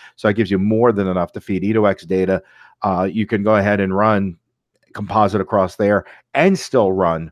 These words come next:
audio channels as Opus or A A C, L C, uh, or H E, or however you'd like to run it. New release that's out for the I P L series, three point one three. We'll kinda update these, and these go hand in hand with what we're doing with MaxConnect.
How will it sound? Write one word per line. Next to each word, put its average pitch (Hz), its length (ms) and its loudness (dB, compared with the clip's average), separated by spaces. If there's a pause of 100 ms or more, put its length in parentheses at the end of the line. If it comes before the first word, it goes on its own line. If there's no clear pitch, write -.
(300)
audio 98 380 0
channels 90 500 -4
as 87 100 -10
Opus 110 420 -2
or 87 60 -6
A 90 220 -2
A 87 40 -4
C, 90 260 -6
L 87 160 -4
C, 87 380 -8 (340)
uh, 85 500 -2
or 87 160 -2
H 87 300 -2
E, 87 100 -2
or 85 160 -2
however 85 220 -2
you'd 80 160 -6
like 85 160 -6
to 90 80 -14
run 76 180 -10
it. 71 100 -16 (3000)
New 143 160 4
release 147 380 4
that's 131 200 0
out 101 340 0 (100)
for 127 100 -4
the 107 140 0
I 107 100 4
P 104 160 -4
L 110 140 2
series, 92 400 -4
three 117 100 -4
point 107 240 -6
one 104 160 -4
three. 107 140 -4
We'll 95 160 -4
kinda 113 240 -2
update 95 380 -2
these, 92 200 -8
and 92 80 -8
these 110 140 -6
go 101 160 -2
hand 104 260 -4
in 92 80 -6
hand 98 380 -4
with - 260 -4
what 98 180 -8
we're 98 120 -4
doing 95 160 -4
with 85 120 -8
MaxConnect. 95 520 -6